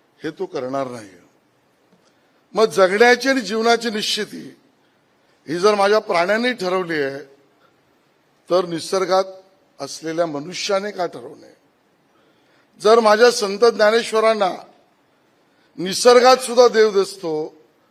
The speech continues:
तर तुमच्या माझ्या जगण्यात तो विचार कमी का असावा किंवा का असू नये?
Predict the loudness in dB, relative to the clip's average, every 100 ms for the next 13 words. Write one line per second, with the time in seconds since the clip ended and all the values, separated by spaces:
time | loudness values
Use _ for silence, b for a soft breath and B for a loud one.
0 | _ _ _ _ _ _ -4 -4 -6 -10
1 | -2 0 0 0 -2 -2 -2 0 2 2
2 | 0 -10 _ _ _ _ _ _ _ -4
3 | -4 -4 0 2 4 2 -4 -20 _ _
4 | _ _ _ _ -8 -4 -2 0 4 4
5 | 2 -2 -2 -2 -6 -12 _ _ _ _
6 | _ _ _ -2 0 0 2 4 4 0
7 | -6 -4 -6 -8